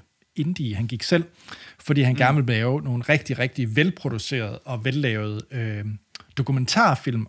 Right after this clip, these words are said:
Speaker 1: om, øh, computerspil og skaberne bag. Og, øh,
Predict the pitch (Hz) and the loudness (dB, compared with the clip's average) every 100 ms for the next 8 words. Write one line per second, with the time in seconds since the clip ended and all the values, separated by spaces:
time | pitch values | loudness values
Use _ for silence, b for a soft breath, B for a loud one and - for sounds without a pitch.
0 | - 143 165 170 b b b b b b | 0 4 4 2 b b b b b b
1 | b _ 117 110 104 104 101 101 104 - | b _ -6 -4 -4 -6 -6 -8 -10 -12
2 | - 117 110 185 233 226 - 143 147 - | -10 -6 0 2 2 0 2 2 2 -2
3 | 120 - 143 139 143 117 113 117 104 _ | -4 -2 2 2 2 0 0 0 -2 _
4 | _ _ _ _ _ _ _ _ _ - | _ _ _ _ _ _ _ _ _ -16
5 | - - 139 127 127 123 113 110 | -16 -4 2 2 4 4 2 2